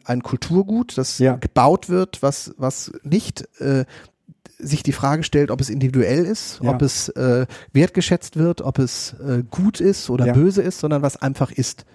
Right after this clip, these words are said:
Speaker 1: <clears throat> Und, ähm, wir haben's halt in der Bildung mit Menschen zu tun und das ist der Unterschied.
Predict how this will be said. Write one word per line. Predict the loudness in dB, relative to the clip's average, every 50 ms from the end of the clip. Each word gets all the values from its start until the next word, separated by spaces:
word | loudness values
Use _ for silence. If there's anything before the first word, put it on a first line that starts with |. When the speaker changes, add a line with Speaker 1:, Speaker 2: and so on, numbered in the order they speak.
| _ _ -20 -20 -20 -18 -18 -20 -20 -20 _ -2 0
Speaker 1:
<clears throat> |
Und, | 2 2 2 2 2 0 0 0 -4 -4 -2 0
ähm, | 0 0 2
wir | 2 2 2
haben's | 0 0 0
halt | 0 0 0
in | 0
der | 0 2
Bildung | 2 2 2 2 0 0
mit | -2 -4 _ -2
Menschen | -2 0 0 -2 -4 -6
zu | -6 -6
tun | -8 -8 -8 -10 -10 -10
und | -12 -14 -14 -12 -2 -2
das | -2 -2 -2
ist | -8 -4 -2
der | -2
Unterschied. | -2 0 -2 -4 -4 -4 -8 -10 -10 -12 -18